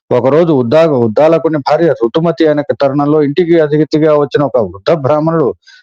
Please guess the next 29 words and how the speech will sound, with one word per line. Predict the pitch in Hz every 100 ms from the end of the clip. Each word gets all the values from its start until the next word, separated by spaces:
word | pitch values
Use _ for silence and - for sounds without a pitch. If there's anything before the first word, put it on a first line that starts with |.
| -
ఆమె | 104 139 165
యందు | 160 143
సంతానం | 113 131 165 175 170
పొందాలని | 151 143 143 139
అనుకున్నాడు. | 131 127 123 95 85 _ _ -
అది | 110 135
చూసిన | 151 156 151
ఉద్దాలకుని | 143 120 117 160 160 151 147
కుమారుడు | 143 151 160 147 -
కోపించి | 156 151 147 - 160
అది | 131
ధర్మ | 113 117 165
విరుద్ధమని | 170 156 135 147 147
భావించాడు. | 120 123 127 110 85 - _ - - -
ఆ | 120 160
రోజు | 170 151
నుండి | 151 147 151 165
అతను, | 151 151 135 101 - _ _ _ _ 95
ఆ | 120
రోజు | 139 151 160
నుండి | 151 160
అతను, | 165 165 151 131
ఆ | 123 127
రోజు | 131 170 170 165
నుండి | 151 151 147
స్త్రీలు | - - 151 180 156 104 69 -
పరపురుషుల్ని | 120 147 160 - 143
కోరుకోకూడదని, | 113 117 170 165 147 143 123 135 165
అలా | 139 123